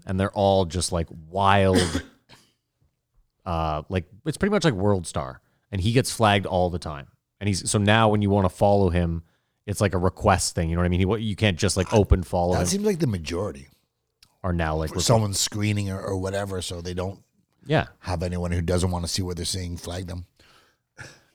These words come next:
Speaker 2: I think the thing that, uh, could change, like I've said before, is the reality show with the porn.
Speaker 1: Playboy had that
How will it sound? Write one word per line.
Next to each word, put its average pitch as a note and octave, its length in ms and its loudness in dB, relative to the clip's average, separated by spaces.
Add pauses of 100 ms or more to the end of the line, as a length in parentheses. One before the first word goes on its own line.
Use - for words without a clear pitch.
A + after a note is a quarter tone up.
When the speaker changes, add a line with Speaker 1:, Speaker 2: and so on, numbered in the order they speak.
(1080)
Speaker 2:
I A2+ 160 6
think C3 320 4
the A2+ 80 2
thing A#2+ 220 2
that, A2 180 2 (180)
uh, F#2+ 380 -2 (1300)
could F#2+ 180 -2
change, G2 640 0 (640)
like F#2+ 180 -4
I've F2+ 120 0
said F#2 140 2
before, F#2+ 340 0
is E2 140 -4
the F2 120 0
reality F2 360 2
show F2 240 0
with E2+ 180 -4
the - 80 -6
porn. D2+ 300 -14 (1300)
Speaker 1:
Playboy A2 300 2
had D#2+ 180 -2
that D2+ 180 -6